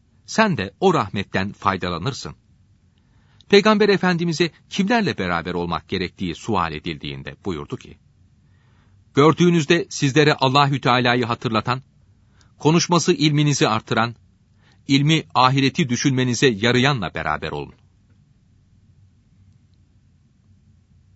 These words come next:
Arşın altında şöyle yazılıdır: "Bir kimse salihler gibi amel işlese, fakat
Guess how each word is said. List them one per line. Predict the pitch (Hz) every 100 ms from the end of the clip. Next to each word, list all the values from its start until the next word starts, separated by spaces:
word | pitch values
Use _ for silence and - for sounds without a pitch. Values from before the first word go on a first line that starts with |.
| _ _ _ -
Arşın | 127 - 147
altında | 117 117 110
şöyle | 104 104 80
yazılıdır: | 67 - 71 - - _ _ _ _ _ _ _ -
"Bir | 131
kimse | - 131 - 131 _ _ _ -
salihler | - 117 131 117 127
gibi | 131 117 113
amel | 104 110 110
işlese, | 95 - 90 - 98 _ _ _ _ _ -
fakat | 127 160 147